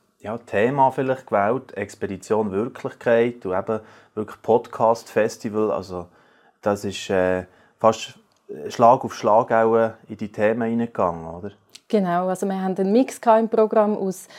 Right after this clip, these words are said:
Speaker 2: Podcast-Aufnahmen. Also es hat, äh, der Untertitel war das Podcast-Festival für Sinnfragen. Wir haben uns wirklich gefragt, wo werden heute Fragen diskutiert, wo Gesellschaft angeht. Und wir kennen es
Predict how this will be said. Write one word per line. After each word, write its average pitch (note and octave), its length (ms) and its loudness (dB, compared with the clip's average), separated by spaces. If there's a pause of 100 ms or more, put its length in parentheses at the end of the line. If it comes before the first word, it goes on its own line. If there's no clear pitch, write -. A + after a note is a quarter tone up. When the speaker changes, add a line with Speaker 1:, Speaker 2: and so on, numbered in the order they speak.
(280)
Speaker 2:
Podcast-Aufnahmen. C4 800 2
Also A3+ 200 2
es F#3+ 100 -2
hat, G3 180 0
äh, F3+ 220 2
der F3 100 0
Untertitel A3 440 2
war G3 300 0
das A#3 140 -4
Podcast-Festival G#3 920 0
für G3+ 160 -4
Sinnfragen. A3+ 800 0 (580)
Wir A3+ 120 4
haben A#3 120 4
uns G#3+ 220 6
wirklich A3+ 240 -2
gefragt, G#3+ 360 -2
wo G#3 280 4
werden G3 380 0
heute A3+ 260 -2
Fragen G3+ 400 2
diskutiert, G3+ 880 -2
wo F3+ 140 2
Gesellschaft F3+ 540 -6
angeht. F3 600 -4
Und F3+ 460 -10
wir F#3 220 -8
kennen F#3+ 420 -4
es - 160 -18